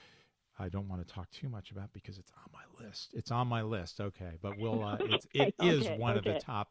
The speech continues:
Speaker 1: five, but we'll get there. Uh, so
Speaker 2: Okay.
Speaker 1: wrinkle filler is really wonderful for fine wrinkles and deeper wrinkles. But, uh, truly, at some point, I have a lot of patients that they hit their seventies, and those wrinkles are not just,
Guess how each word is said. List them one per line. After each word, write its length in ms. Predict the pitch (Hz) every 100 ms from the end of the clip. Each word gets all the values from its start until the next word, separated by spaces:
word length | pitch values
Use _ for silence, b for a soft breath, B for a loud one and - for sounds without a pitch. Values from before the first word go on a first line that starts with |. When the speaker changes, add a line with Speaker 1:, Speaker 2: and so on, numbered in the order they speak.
| -
Speaker 1:
five, 360 | 107 107 98 B B B
but 100 | 143
we'll 180 | 131 127
get 240 | 120 113 -
there. 240 | 98 92 B B B B _ -
Uh, 420 | 113 110 107 202
so 200 | 196 226
Speaker 2:
Okay. 60 | 120 123
Speaker 1:
wrinkle 240 | 165 156
filler 320 | - 131 123
is 240 | 117 104 98
really 480 | 107 123 160 139
wonderful 460 | 110 113 107 - 104
for 160 | - -
fine 340 | - 139 131
wrinkles 400 | 123 120 123 110 -
and 380 | 127 127 123 120 98 92
deeper 360 | 127 127 110
wrinkles. 400 | 98 95 87 95
But, 220 | - 131 B B B B B -
uh, 200 | 156 156
truly, 420 | - 277 254 170
at 220 | 127 131
some 300 | - 202 202
point, 340 | 185 131 101 107
I 80 | 117
have 120 | 117
a 40 |
lot 240 | 104 104 139
of 80 |
patients 480 | - 117 110 117 110
that 140 | 113 110
they 120 | 113
hit 220 | 143 175
their 140 | 202
seventies, 760 | - - 165 139 123 117 117 113
and 120 | 110
those 200 | 131 147
wrinkles 400 | 143 139 135 110
are 80 | 107
not 220 | 120 139
just, 280 | 123 117